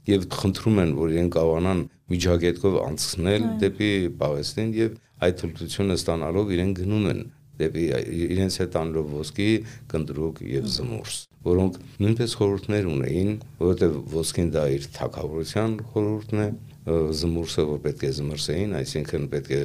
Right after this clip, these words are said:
Speaker 1: յուղերով պատերին ու դնեին գերեզման, և կնդրուկը իր քահանայապետությունն է, նա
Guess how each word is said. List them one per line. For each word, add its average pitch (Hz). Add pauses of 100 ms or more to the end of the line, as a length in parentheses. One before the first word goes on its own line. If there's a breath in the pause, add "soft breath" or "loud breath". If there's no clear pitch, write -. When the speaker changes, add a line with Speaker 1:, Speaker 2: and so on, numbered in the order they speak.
(120)
Speaker 1:
յուղերով 71
պատերին 71
ու 67
դնեին 67
գերեզման, 78 (260 soft breath)
և 85
կնդրուկը 87
իր 87 (260 loud breath)
քահանայապետությունն 90
է, 50 (460 soft breath)
նա 71